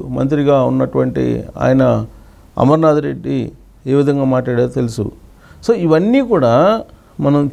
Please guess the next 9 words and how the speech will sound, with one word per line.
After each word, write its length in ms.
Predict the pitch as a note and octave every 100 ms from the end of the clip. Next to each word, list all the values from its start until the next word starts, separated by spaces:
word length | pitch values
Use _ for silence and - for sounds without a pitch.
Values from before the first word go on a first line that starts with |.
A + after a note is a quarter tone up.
| E3
తీసుకుంటే 420 | F3 - D3+ C3+ C3
అమర్నాథ్, 440 | B2+ D3 C#3 G#2 G#2+ A2+
గుడివాడ 240 | C3+ D3+ C3
అమర్నాథ్, 400 | B2 A#2+ G#2+ - - - - - - -
so 60 | G3+ F#3
వీళ్ళన్నీ 420 | E3+ E3+ F#3+ A3 A#3 F#3+ -
తీసుకుంటే 380 | E3 D#3+ E3+ D#3 C3
కనుక 180 | A2+ C3 E3 D#4 D#4+ - - - - - C#3+
వాళ్ళ 240 | E3 G3